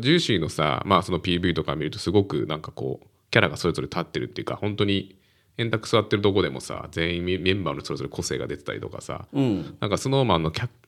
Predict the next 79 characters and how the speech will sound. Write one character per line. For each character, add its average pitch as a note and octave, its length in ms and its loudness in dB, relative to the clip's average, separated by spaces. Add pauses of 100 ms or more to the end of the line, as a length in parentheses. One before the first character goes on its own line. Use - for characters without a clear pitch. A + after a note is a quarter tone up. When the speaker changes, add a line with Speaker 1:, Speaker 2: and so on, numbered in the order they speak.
(160)
Speaker 1:
そ - 180 -4
れ F#3 120 6
ぞ E3+ 100 6
れ E3 80 6
の D#3+ 80 4
メ D3 100 4
ン C#3+ 140 4
バ B2 80 8
ー A#2+ 40 8
の A#2+ 60 6
良 A#2+ 80 8
さ A2 120 4
が D2+ 60 2
な C#2+ 100 0
ん C2+ 60 -4
か - 280 0
分 F2 180 6
か G2 80 8
る E2+ 80 8
よ C#2 100 2
う - 20 -6
な G1+ 160 -6 (380)
イ F2 40 -8
メ E2 80 2
ー D2+ 40 2
ジ C#2 80 -4
に C2 60 -4
は A#1+ 60 -4
な A#1+ 80 -4
っ A#1 40 -14
て C#2 100 -4
る A1+ 60 -4
か A1 40 -8
も A1 60 -8
し - 100 -6
れ - 60 -14
な - 80 -12
い - 40 -12
よ - 80 -16
ね。 - 240 -12 (360)
Speaker 2:
そ F3+ 180 4
う D#3 60 6
そ D#3+ 120 6
う C#3 40 4
そ D3 120 4
う - 40 2
そ - 160 6
う - 20 10
そ E2+ 60 10
う - 20 6
そ E2 140 6
う。 D#2+ 40 8
Speaker 1:
そ D#2 100 6
う G2+ 60 0
そ G#2+ 360 2
う。 F#2 40 -2
う - 20 0
ん。 D#2+ 220 -2 (140)
Speaker 2:
や E3 140 6
っ - 20 2
ぱ D3+ 100 4
そ C#3 180 4
こ D#3 960 10 (380)
出 D3+ 220 8
て C3+ 140 4
た G2 100 6
よ E2 80 6
ね、 F2+ 140 6
よ G#2 140 10
く。 E2+ 180 0
い-、 - 500 0
Speaker 1:
う A#2 40 2
ん。 B2+ 140 10
Speaker 2:
う C3 40 12
ま A#2+ 160 10
く F#2+ 100 0
そ - 140 -2
こ F#2+ 180 6
が。 F#2+ 240 6